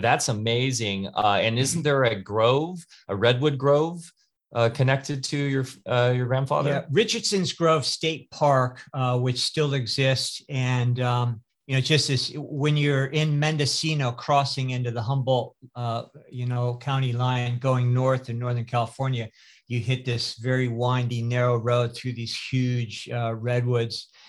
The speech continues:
Speaker 2: And they were trying to cut all of those down. So my grandfather, and at that point he had a little bit of clout, and him and his buddy Jack London, uh, uh, went after the state and said, "Hey, no way." And so they actually, because of their efforts, made it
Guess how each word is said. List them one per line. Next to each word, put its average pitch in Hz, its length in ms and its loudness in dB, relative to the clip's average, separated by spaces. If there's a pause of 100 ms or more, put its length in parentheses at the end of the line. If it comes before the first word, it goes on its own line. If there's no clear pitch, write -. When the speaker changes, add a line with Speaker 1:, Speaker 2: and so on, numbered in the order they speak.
(200)
Speaker 2:
And 123 400 2
they 143 100 6
were 143 460 4 (200)
trying 135 380 0
to 131 140 -4
cut 131 340 -2
all 123 260 2
of 110 100 -2
those 110 280 -4
down. 123 420 -2 (380)
So 127 320 2
my 120 220 2
grandfather, 127 880 0
and 120 100 -2
at 113 140 -6
that 120 240 -4
point 117 280 -8
he 120 60 -6
had 113 140 -4
a - 20 -6
little 117 160 -4
bit 107 160 -6
of 110 80 -10
clout, 113 460 -6
and 107 120 -10 (120)
him 120 180 -4
and 113 100 -4
his 107 120 -8
buddy 110 580 -6
Jack 113 380 -6
London, 120 580 0 (460)
uh, 113 500 -2 (160)
uh, 110 280 -8
went 123 280 0
after 120 380 -2
the 110 80 -10
state 127 320 -4
and 107 80 -12
said, 117 240 -6
"Hey, 117 400 -4
no 117 260 -6
way." 113 460 -4
And 113 140 -8
so 120 300 -2
they 113 200 -2
actually, 120 440 -4
because 117 400 -6
of 107 80 -12
their 131 200 0
efforts, 110 520 -8
made 117 300 -6
it 117 160 -8